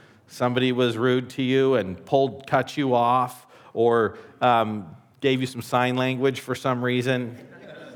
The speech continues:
Uh, what about neighbors? Have you ever seen a neighborhood conflict? <laughs> So, <laughs> when we moved into our neighborhood, uh, we, we talked to a police officer that was in, in there,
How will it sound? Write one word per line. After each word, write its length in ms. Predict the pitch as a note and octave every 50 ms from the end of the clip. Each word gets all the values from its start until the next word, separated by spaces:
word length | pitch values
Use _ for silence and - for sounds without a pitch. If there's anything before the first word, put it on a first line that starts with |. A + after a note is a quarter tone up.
| - - - - - - -
Uh, 280 | B2+ B2+ A#2+ A#2+ A2+ -
what 320 | - G2+ G#2 B2 D3 E3
about 380 | F#3+ E3+ F3 E3 D3+ C3 G2 G2
neighbors? 1080 | G#2 G#2 G#2 G2+ G#2 A2 A2+ G#2 F#2 E2 D2 B1 - - - - - - - - _ _ _ _ _ _ _ _ _ _ _
Have 240 | - C#3 C#3 B2 B2+
you 260 | C#3+ D#3+ F#3+ A3 A#3+
ever 320 | A#3 G3+ F3+ D#3+ D#3 C3+ B2+
seen 920 | - - - - - E3 E3 D3 C3 A#2 A#2 A2 A2 A2 A2 A2+ B2 B2+ - - - - - - -
a 140 | B2+ C3 B2+
neighborhood 720 | B2 B2 B2+ C3 C#3 C#3 C3+ D3 D3 C3+ C3+ A#2+ G2+ -
conflict? 800 | - - A#2 G#2+ G#2+ G2+ G2 - - G2 D#2 B1+ B1+ - _ - -
<laughs> 60 | _ _ _ _ _ - -
So, 540 | - - - G#3+ - F#3 F3 E3 D3+ - - -
<laughs> 1200 | F3+ D3 - - - G#4 A#3+ - - - F#3 D#3 - - G#4+ - E3+ - - - - - - -
when 240 | - D#3+ E3 D#3+ D#3
we 140 | D3+ D#3 D3
moved 280 | - E3+ E3 D3 C#3
into 320 | D3 C#3+ C#3+ C#3+ D3 C#3+ C3+
our 220 | C3+ B2 A#2+ A#2+
neighborhood, 760 | C3 B2+ C3 C3 A#2+ B2 B2+ C3 C3 A#2 G#2+ F#2+ F#2 G2+ - - - - _ _ - - - - _ _
uh, 320 | - C3 B2+ B2 A#2+ B2 A#2+ A#2
we, 160 | C3 C#3 C3+
we 220 | B2 A#2+ C3 C#3 C3+
talked 340 | C3+ D3+ C#3 C3 C3 C3 -
to 120 | C3+ A#2+
a 60 | A2
police 420 | G#2+ - - A2+ A2+ A#2+ A2+ - -
officer 500 | A2+ G2+ G#2 G#2 - A2+ - - A#2+ A#2
that 180 | A#2 A#2+ A2+
was 220 | G2+ A#2+ B2 A2+ E3+
in, 320 | F3+ A2+ A2 A#2 A2 - -
in 200 | A#2+ A#2 A2+ A2
there, 360 | A2 A2 G#2 G#2 G#2 G2+